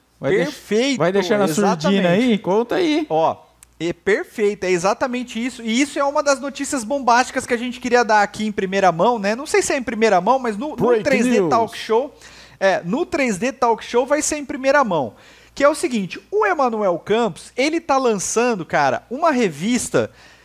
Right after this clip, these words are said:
Speaker 2: do Mundo Maker, que é uma revista única, porque até então a gente não tinha nada parecido. Então, é, ele tá lançando, né, a revista chama Impresso três D, tá na primeira edição, ela foi lançada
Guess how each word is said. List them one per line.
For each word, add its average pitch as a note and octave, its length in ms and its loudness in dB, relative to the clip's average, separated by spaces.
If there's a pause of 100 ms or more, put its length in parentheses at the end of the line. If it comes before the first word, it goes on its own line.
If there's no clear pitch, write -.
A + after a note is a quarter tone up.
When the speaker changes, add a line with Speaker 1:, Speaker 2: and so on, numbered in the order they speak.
(340)
Speaker 2:
do B3 380 0
Mundo D#4+ 360 -4
Maker, C4 640 0
que F#4+ 220 -4
é D4 380 2
uma E4+ 180 0
revista D#4+ 480 0
única, E4 480 -2
porque - 140 -2
até C#4 200 -2
então C4+ 340 0
a D#4+ 40 -2
gente D#4+ 300 -6
não E4 180 -2
tinha D4+ 400 -2
nada F#3 320 2
parecido. E3 640 -4
Então, F3+ 380 -2 (680)
é, D3 220 2
ele G#3+ 240 0
tá A#3 160 0
lançando, C4 800 -2
né, F#3+ 160 2
a F#3 140 0
revista F#3+ 480 -4
chama F#3+ 320 -6
Impresso A3 640 -2
três G3 340 -2
D, C3+ 260 0 (300)
tá G#3+ 140 2
na B3+ 120 0
primeira B3+ 520 0
edição, A#3+ 440 -4
ela G#3+ 140 0
foi A3+ 180 -2
lançada A#3 540 2